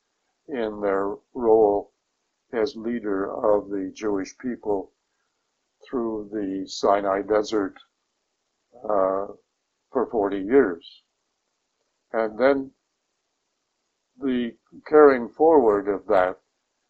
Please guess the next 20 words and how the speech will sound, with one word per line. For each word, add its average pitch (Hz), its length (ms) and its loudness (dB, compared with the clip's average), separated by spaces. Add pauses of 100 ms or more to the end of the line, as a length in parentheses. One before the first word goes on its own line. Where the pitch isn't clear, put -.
(160)
with 117 380 -4
various 123 880 -2 (340)
people 117 320 -4
such 113 340 -4
as, 104 280 -12 (500)
uh, 110 180 -6
Samuel, 95 1040 0
and 98 240 -4 (560)
then 117 280 -6
again 104 500 -6 (680)
with 107 400 -4
David 104 460 0
and 87 200 -6
all 101 260 0
of 90 80 -6
the 95 100 -6
prophets. - 720 -2 (2500)
The 139 120 -6
whole 139 260 8
idea 123 680 6